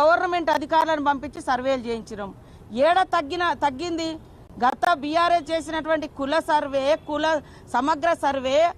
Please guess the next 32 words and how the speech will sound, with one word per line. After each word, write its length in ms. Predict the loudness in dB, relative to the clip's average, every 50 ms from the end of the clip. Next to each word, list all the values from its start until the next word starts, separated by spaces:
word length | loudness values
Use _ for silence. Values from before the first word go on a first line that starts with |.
| -10 -20 -20 -6 -2
వాళ్ళ 300 | 2 2 2 2 2 -2
కుటుంబం 520 | -4 -4 -6 -6 -6 -2 0 0 0 0
కోసం 420 | 2 0 0 2 2 0 0 0 0
చేసిర్రు, 340 | 0 0 -2 -2 -4 -4
మన 220 | -2 0 0 0 -2
కుటుంబాలన్ని 720 | -2 -6 -6 -6 -4 0 2 4 4 4 4 2 0 -2 -6
పేరు 280 | -2 0 0 0 0
మీద. 220 | -2 -4 -2 0 2 2 2 2 -2 -6 -16 -20 -14 -6 -2
అంతిమంగా 600 | 0 0 0 -2 -4 -4 -2 0 0 0 2 4
ఆ 100 | 4 4
కుటుంబ 380 | 2 0 -4 -6 -4 -2 0 0
సర్వేను 500 | 0 0 0 -2 0 2 2 2 2 2
ఎక్కడి 320 | 0 -2 -2 -2 -2 0
పంపిర్రు? 580 | 0 0 0 0 -2 -4 -4 -2 -2 -2 -4 -4 -6 -12 -20 -20 -12 -6
లిమ్కా 460 | -2 0 0 0 0 0 2 2 2 2
బుక్ 300 | 2 -2 -6 -4 0 0
అంట. 220 | 0 0 0 -2 -4 -4 -6 -12 -20 -20 -20 -20 -18 -10 -6
లిమ్కా 460 | -2 -2 -2 0 0 2 4 4 4
గు-, 200 | 2 0 -2 -6
బు-, 200 | -6 -4 -2 -4
బుక్ 360 | -2 -4 -6 -6 -4 -4 -2 0
కోసం 420 | 2 2 2 2 -2 -2 -2 -2
ఆ 60 | -2
దుబాయ్ 400 | -2 -2 -2 0 2 2 2 2
నుంచి 220 | 0 -2 -4 -2 -2
వచ్చిర్రు 280 | -4 -4 -4 -8 -4
పాపం, 340 | 0 2 2 2 2 0 -4
పేరెక్కించుకోవడం 760 | -2 -2 0 0 -2 -2 -6 -8 -10 -8 -4 -2 -2 0 -2
అంటే 260 | -2 -2 -2 -4 -4 -6 -12 -20 -20 -16 -4 0
సర్వేలో 360 | 0 2 2 2 2 2 2
పాల్గొనడం 520 | 2 2 2 2 2 2 0 -2 -2 -2 -4
కోసం, 380 | -4 -6 -8 -8 -8 -12 -14